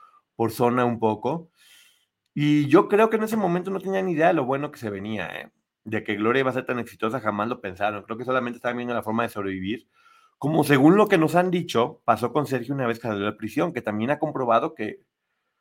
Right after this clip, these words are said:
que se dedicaban a eso, a vender comida casa por casa,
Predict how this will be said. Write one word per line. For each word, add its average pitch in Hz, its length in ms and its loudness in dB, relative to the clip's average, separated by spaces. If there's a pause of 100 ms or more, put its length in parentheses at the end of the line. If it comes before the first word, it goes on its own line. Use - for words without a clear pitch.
(420)
que - 100 -8
se 110 140 -6
dedicaban 107 500 4
a 123 80 0
eso, 170 180 -2
a 131 40 8
vender 107 320 0
comida 147 400 0
casa 143 320 -2
por 117 180 -4
casa, 107 560 -2